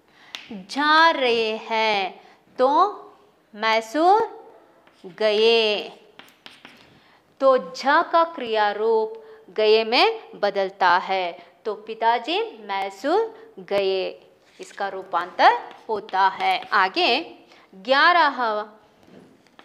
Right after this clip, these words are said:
उसने, तो ने प्रत्यय है, यह वाक्य ने प्रत्यय देखने के बावजूद हमें मालूम होना चाहिए यह वाक्य भूतकाल में सूचित है।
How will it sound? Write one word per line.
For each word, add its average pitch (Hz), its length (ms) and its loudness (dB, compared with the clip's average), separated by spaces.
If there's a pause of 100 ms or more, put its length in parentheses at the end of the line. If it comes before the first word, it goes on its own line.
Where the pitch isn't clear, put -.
(1600)
उसने, 214 720 -4 (760)
तो 294 140 0
ने 262 280 0
प्रत्यय 285 360 0
है, 302 500 0 (540)
यह 247 240 0
वाक्य 269 440 2
ने 254 240 -4
प्रत्यय 269 440 -2
देखने 220 440 -8
के 269 140 -4
बावजूद 269 520 -6
हमें 269 460 -2
मालूम 240 480 -6
होना 254 240 -4
चाहिए 254 320 -6
यह 285 340 -4
वाक्य 277 440 0
भूतकाल 208 680 -10
में 349 260 -2 (300)
सूचित 320 600 -4
है। 190 420 0